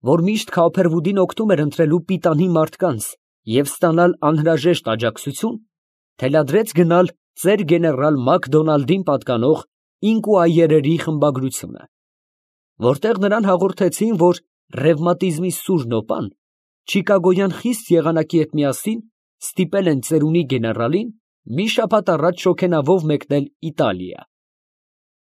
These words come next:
Գեներալի բացակայության դեպքում թերթը տնօրինում էին նրա տղան,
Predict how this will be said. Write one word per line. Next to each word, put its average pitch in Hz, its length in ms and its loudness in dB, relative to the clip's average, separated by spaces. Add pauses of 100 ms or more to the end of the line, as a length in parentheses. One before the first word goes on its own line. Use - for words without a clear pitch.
Գեներալի 170 580 2
բացակայության 180 760 0
դեպքում 147 400 -2
թերթը 196 360 -2
տնօրինում 175 640 2
էին 170 240 4 (140)
նրա 123 260 -2
տղան, 123 400 -4